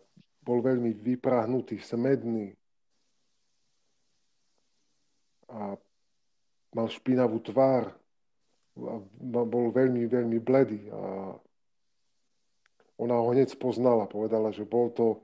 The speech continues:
môj brat, ktorý mal sedem rokov, keď nešťastne zomrel. A začala sa za ňo modliť, aby,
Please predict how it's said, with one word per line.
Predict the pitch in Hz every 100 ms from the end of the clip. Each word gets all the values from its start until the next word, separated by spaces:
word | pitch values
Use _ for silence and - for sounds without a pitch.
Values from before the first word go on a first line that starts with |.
| _ _ 110
môj | 120 120
brat, | 131 120 101 - _ _ _ -
ktorý | 110 117
mal | 117 -
sedem | 139 123 120
rokov, | 131 - 101 -
keď | 101
nešťastne | 107 - 95 - 101
zomrel. | 113 104 90 - _ _ _ _ _ _ _ _ _ _ _ _ _ _ -
A | 98 95 95 98
začala | 113 127 123
sa | - 113
za | 123
ňo | 117 110
modliť, | 120 123 135 147 - - _ _ _ _ _ _ _ _ _ _ _ _ _ 214 _ _ _ _ _ _ _ _
aby, | 107 104 110 110 113 107